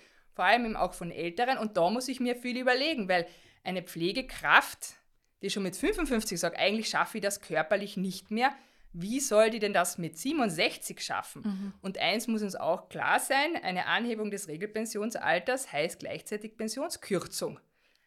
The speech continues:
Speaker 1: Weil ich sterbe trotzdem mit einem bestimmten Alter und damit habe ich ja weniger Jahre in Pension.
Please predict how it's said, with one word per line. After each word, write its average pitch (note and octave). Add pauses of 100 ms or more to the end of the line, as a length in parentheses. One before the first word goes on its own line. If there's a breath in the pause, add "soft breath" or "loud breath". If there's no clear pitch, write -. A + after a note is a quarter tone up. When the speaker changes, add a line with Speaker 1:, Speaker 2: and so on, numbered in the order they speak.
(120)
Speaker 1:
Weil D#3+
ich G3+
sterbe F#3+
trotzdem F3+
mit A#3
einem A#3
bestimmten B3
Alter B3
und B3+
damit G#3+
habe A3+
ich A3+
ja A3+
weniger A3
Jahre G#3+
in A3
Pension. A#3+